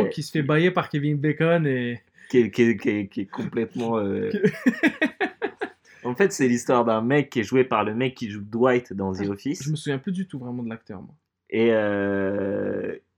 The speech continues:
Speaker 2: et, euh, un jour, en fait, il, il va, il va, euh, comment, juste indiquer à un flic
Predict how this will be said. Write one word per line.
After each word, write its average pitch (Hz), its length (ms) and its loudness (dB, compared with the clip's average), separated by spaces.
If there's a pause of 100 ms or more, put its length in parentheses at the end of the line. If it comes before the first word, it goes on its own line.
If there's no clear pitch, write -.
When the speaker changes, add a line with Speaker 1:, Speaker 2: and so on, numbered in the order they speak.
Speaker 2:
et, 104 180 0
euh, 98 380 0
un 104 140 0
jour, 127 220 0
en 110 140 -2
fait, 127 320 -4
il, 98 260 -8
il 101 160 -4
va, 101 380 2 (1300)
il 117 180 -2
va, 113 300 2
euh, 98 60 2
comment, 104 320 -2
juste 131 360 -4
indiquer 143 720 2
à 113 80 -8
un 110 160 -2
flic 139 460 0